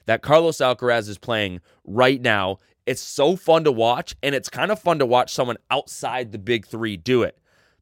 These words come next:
There is a small piece of me that thinks, "Well, Rafa's not in this tournament. Djokovic can't play in the U S. They're not gonna be here competing." But when it comes to the rest of the field, Carlos Alcaraz seems to be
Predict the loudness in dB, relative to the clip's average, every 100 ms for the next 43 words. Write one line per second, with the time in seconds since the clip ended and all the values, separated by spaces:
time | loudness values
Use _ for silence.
0 | -4 0 2 2 -2 -6 _ -4 -4 -4
1 | -2 0 0 -4 -6 -6 -4 -2 -2 -2
2 | -4 -6 -10 -20 _ _ _ -2 2 2
3 | 0 -4 _ _ _ _ -2 0 0 -4
4 | -4 -4 -4 -6 -10 -8 -6 -4 -6 2
5 | 4 4 2 -2 -2 -4 -4 -6 -6 -6
6 | -8 -4 -2 -4 -4 -4 -2 -2 -4 -8
7 | -8 -8 -4 -2 -2 -6 _ -8 -2 -2
8 | 0 -2 -6 -16 _ _ _ 0 0 2
9 | -2 0 -2 0 0 0 -2 -2 -8 -4
10 | 0 0 0 -4 _ _ _ _ _ _
11 | _ 0 2 2 2 2 0 0 -2 -8
12 | -8 -8 -8 -8 -6 -6 -6